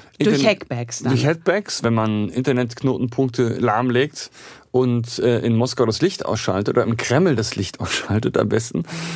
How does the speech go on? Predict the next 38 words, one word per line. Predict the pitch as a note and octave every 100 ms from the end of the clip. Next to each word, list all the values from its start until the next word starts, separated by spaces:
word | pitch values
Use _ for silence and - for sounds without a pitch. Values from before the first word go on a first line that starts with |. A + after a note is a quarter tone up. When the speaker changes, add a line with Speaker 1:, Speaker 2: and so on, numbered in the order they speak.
| C#3
Speaker 2:
Also | - A2+
da | B2
gibt's | B2+ -
viele | E3 E3
Möglichkeiten. | A#2+ A2+ G#2+ G3+
Speaker 1:
Aber | G#3
das | - G2+
dürfen | - B3+ - A#2+
wir | A2+
doch | A#2+
gerade | - G#2+ A2+
nicht. | - B2+
Also | A#2 C#3
der | B2+ A#2+
B | - D3+ G#3
N | G#3+ A3
D | B2+
darf | B2 A3 -
das | A3+ -
nicht. | F3+ B2
Speaker 2:
Der | D3
B | A#2 D3
N | E3
D |
darf | C#3 D3
es | C3 A#2 -
noch | A#2 C#3 -
nicht. | A#2+ D3 A#3 F3
Jetzt | B2
müssen | - C#3
wir | B2
ja | A#2
warten, | A2 B2 B2+ A#2
wann | A#2 A#2 A#2
die | A2 G#2
B | A2
N | G#2+
D-Gesetze | A#2 C3 A2+ A2+ A#2 G#2